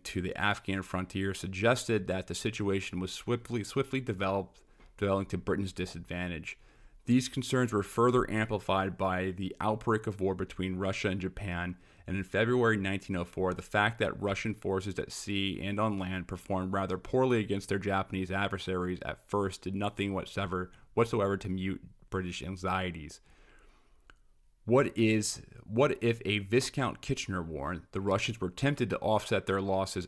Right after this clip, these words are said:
against Japan by threatening India? In this event, India would require massive reinforcements, and by nineteen oh five, the projected figure was two hundred, over two hundred thousand troops, according to Government of Indian estimates. The intended ri-,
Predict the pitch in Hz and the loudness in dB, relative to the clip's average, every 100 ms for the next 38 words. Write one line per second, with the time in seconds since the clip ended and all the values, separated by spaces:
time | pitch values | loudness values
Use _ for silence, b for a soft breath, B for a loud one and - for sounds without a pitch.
0 | - 90 101 98 - 92 90 87 87 87 | -6 -4 -4 -4 -4 -4 -2 -2 -2 -4
1 | - - - - 92 104 85 73 - b | -4 -4 -4 -4 -2 -2 -4 -8 -10 b
2 | b b b b 110 135 110 104 - 117 | b b b b 2 4 2 0 0 0
3 | 117 117 104 95 - 98 95 98 101 101 | 4 4 2 0 0 2 4 4 2 2
4 | 104 117 98 95 92 - 85 82 90 90 | 2 0 -2 -2 -2 -4 -4 -2 -6 -8
5 | 87 - - b b b b 85 87 92 | -8 -10 -16 b b b b -6 -2 0
6 | 92 95 107 92 82 - 95 95 92 101 | 0 -2 -2 -2 -2 0 0 -2 -4 -8
7 | 92 101 - 107 - 92 95 - 87 90 | 0 0 0 -8 -4 -2 -2 -2 -4 -6
8 | - 117 107 101 92 - 95 95 - 127 | -4 -2 -2 -2 -2 -2 -4 -4 -2 -2
9 | 104 98 85 90 90 90 92 92 - 85 | -2 -2 -2 -2 -4 -6 -2 -2 -4 -10
10 | - - 95 95 - 90 90 92 90 90 | -6 -2 -2 -2 -4 -6 -2 -4 -2 -4
11 | 87 - 92 87 67 69 - 80 - - | -6 -6 -4 -4 -4 -6 -6 -10 -10 -16
12 | b b b b b _ 110 95 135 135 | b b b b b _ 0 2 2 2
13 | 131 - 98 90 | 0 -2 0 0